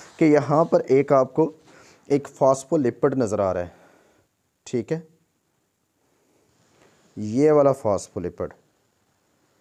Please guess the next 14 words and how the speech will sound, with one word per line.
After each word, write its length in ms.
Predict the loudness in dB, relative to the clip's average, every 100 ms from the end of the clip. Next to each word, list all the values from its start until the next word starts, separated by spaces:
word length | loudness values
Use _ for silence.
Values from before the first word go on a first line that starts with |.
| _ _ _ _ _ _ _ _ _ _ _ _ _ -16
ये 400 | -12 -6 -6 -8 _ _ _ _ _ _ _ _ _ _ _ _ -6
इस 180 | -4 -2
फॉस्फोलिपिड 640 | 0 0 0 -2 -2 -2 0
को 140 | 0
हम 100 | 0
कहते 300 | 0 -2 -2
हैं 260 | -6 -8 _ _ _ _ _ _ _ _ _ _ _ _ _ _ -2
पीआईपी 720 | 2 2 2 2 2 -2 -6
टू, 280 | -6 -8 -6
यानी 280 | -4 -4 -2
कि 140 | -6
phosphatidyl 1300 | -6 -6 -2 -2 -4 -4 -4 0 0 2 2 2 0 -4
inositol 640 | -8 -8 -8 -6 -4 -6 -10 _ _ -10
diphosphate। 800 | 0 0 0 -6 -8 -12 -16 -16